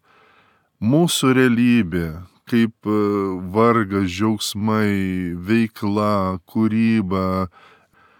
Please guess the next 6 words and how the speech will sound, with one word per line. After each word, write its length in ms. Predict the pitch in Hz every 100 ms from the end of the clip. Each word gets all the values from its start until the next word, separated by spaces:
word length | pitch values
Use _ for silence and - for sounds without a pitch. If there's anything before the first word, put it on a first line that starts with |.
| _ _
vertimasis, 1300 | - 107 110 110 - 127 123 110 101 107 - - - 104 101
verslas, 880 | 104 113 107 - 104 101 98 - - _ - _ -
kūryba, 640 | 113 110 117 117 113 107 104 101 101 98 101 101 92
darbas, 840 | 107 127 123 113 101 101 - -
džiaugsmai, 1500 | 104 98 101 98 92 - - 110 120 - 123 123 123 120 117 113
šeima, 1040 | - - 120 123 123 123 120 117 113 107